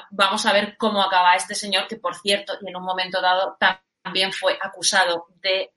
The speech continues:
hacer cositas raras con las, eh, facturas de U G T,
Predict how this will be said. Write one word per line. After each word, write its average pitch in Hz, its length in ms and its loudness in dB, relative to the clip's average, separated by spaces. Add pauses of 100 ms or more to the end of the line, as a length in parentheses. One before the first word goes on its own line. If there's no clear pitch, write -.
(340)
hacer 226 240 0
cositas 226 460 0
raras 190 520 0
con 190 160 -2
las, 185 280 2
eh, 175 220 2
facturas 190 800 -2
de 185 160 -6
U 190 60 -2
G 190 220 -4
T, 185 220 -2